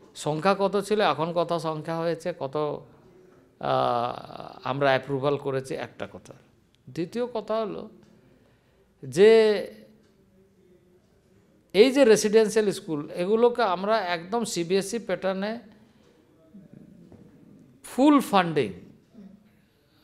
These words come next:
এবং এই যে এখন বাজেট স্পিচ নির্মলা সীতারামনজি পার্লামেন্টে দিলেন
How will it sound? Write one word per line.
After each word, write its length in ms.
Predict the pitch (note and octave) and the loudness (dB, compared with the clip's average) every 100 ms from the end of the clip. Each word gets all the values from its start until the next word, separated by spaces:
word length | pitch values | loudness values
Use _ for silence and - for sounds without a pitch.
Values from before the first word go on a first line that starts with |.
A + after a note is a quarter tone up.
| - | -8
এবং 520 | D3 F3+ A3 A#3 A3+ - - _ | -4 0 0 -2 -10 -18 -20 _
এই 180 | D#3+ G#3 | 2 4
যে 120 | A3+ | 4
এখন 320 | G#3 - A3+ | 4 4 -2
বাজেট 320 | E3+ D#3+ D#3+ E3 - - _ _ - | 0 0 0 -4 -10 -20 _ _ -12
স্পিচ 480 | C3+ - D#3+ D3 - - _ B2 | -12 -8 -8 -10 -18 -20 _ -10
নির্মলা 420 | C3 C#3 D3 C#3+ | -8 -6 -2 -4
সীতারামনজি 640 | C3+ B2+ C3 C3 C#3 C3 | -4 -6 -6 -6 -8 -10
পার্লামেন্টে 600 | C3+ B2 B2 C3 B2+ B2+ | -8 -8 -6 -8 -10 -12
দিলেন 300 | A#2+ D#3 E3+ | -8 -6 -6